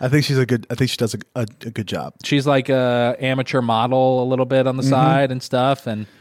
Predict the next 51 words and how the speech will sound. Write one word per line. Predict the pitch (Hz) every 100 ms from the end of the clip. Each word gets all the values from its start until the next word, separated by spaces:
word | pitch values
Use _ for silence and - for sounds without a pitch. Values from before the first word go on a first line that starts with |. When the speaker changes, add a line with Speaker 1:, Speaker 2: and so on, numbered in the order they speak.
| -
Speaker 1:
Nice. | 127 120 104
Like | 117 113 110
the | 110
Speaker 2:
um, | 110
Speaker 1:
people | 135
that | 123
work | 110 117 120
at | 110
American | 113 110 107
Eagle, | 110 117
they're, | 113 110
like, | 107 107 - _ _ _ _ _ _
the, | 113
Speaker 2:
Yeah. | 110 87
Speaker 1:
the | 123
greeters. | 113 110 113 135 - -
Speaker 2:
Yeah. | - 107 98 90 _ _ -
I | 117
forgot | - 98 110
about | 117 90 -
that. | 82 82 _ _ _ _ _ _ _ -
I |
forgot | 117 131 101 123 -
those | 110
people | - 113 95
would | 95 90
stand | - 92 92
out. | 87 85 101
Yeah. | 104 151 127 87 -
Speaker 1:
Dude, | 127 131 95
so | - 123 117 - _ -
I, | 117 110 - - _ _ -
my | 131
first | 135 143 135
job | - 120
was | 120
American | 117 127 123 131
Eagle. | 135 156 170 -
Speaker 2:
Really? | - 107
Speaker 1:
And | 127
they | 123
hires | 113 127 143 151 131
you, | 135
they, | 135
when | 123 135
they | 131
hire | 139 160
you | 147 127
on, | 147
they | 127
say, | - 120